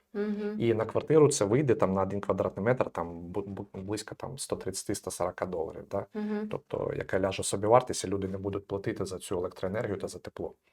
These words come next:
Speaker 2: Там є підтримка, але тож, це теж на третьому кроці, да? Коли ми
Speaker 1: Мгм.
Speaker 2: вже там, там зробимо всі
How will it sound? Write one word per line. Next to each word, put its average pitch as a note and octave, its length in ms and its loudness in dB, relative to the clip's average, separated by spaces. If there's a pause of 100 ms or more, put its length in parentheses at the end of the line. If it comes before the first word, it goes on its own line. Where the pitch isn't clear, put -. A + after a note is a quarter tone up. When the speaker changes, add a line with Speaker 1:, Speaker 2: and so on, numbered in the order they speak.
(400)
Speaker 2:
Там B2 220 6
є A2 80 8
підтримка, - 420 2
але A#2+ 160 12
тож, - 360 4 (140)
це - 200 8
теж C3 520 4
на G#2+ 120 0
третьому G#2 440 2
кроці, G2 320 -2
да? G#2+ 180 8
Коли A#2+ 280 8
ми A#2 60 6
Speaker 1:
Мгм. A2 80 6
Speaker 2:
вже G#2+ 220 6
там, F#2 280 -4 (680)
там G2+ 160 2
зробимо G#2 400 8
всі G2 640 6